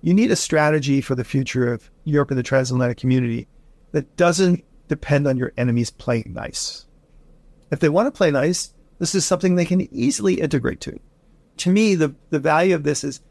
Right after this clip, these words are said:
this is not about traditional power politics. This is not about hard spheres of influence. It's the red smirk or smaller and the blue circle is better, we win, they lose. This is about really reinventing Eurasia, creating free and open spaces,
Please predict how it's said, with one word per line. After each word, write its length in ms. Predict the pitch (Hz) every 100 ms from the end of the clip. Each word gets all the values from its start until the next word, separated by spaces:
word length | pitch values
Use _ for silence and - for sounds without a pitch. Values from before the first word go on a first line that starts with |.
| _
this 180 | - 190
is 140 | 233 185
not 200 | 175 170
about 460 | 156 147 139 - _ _ _ _ _ _ _ - -
traditional 960 | - 139 135 - 135 - 135 117 117 131 _ _ - -
power 260 | 135 113
politics. 580 | 110 117 113 - - - _ _ _
This 160 | 180 185
is 120 | 185
not 160 | 190
about 200 | 175 165
hard 340 | 123 135 131 131 -
spheres 520 | - - 147 135 123
of 80 | 123
influence. 400 | 127 - 117 -
It's 120 | 120
the 100 | 139
red 200 | 139 147
smirk 320 | - 143 135
or 80 | 143
smaller 360 | - 135 139 131
and 100 | 135
the 40 |
blue 180 | 135 131
circle 240 | - 131
is 80 | 156
better, 340 | - 135 131
we 160 | 131 135
win, 160 | 135 123
they 120 | 131
lose. 260 | 175 165 - _ _ -
This 180 | 196
is 100 | 240
about 340 | 208 165 151 156
really 400 | 147 143 131 123 _ _ _ _ _ -
reinventing 680 | 127 151 170 143 143 143 139
Eurasia, 500 | 131 120 123 127 113
creating 400 | - 135 127 131
free 200 | 127 135
and 100 | 131
open 220 | 131 131
spaces, 600 | 123 - 127 - 123 120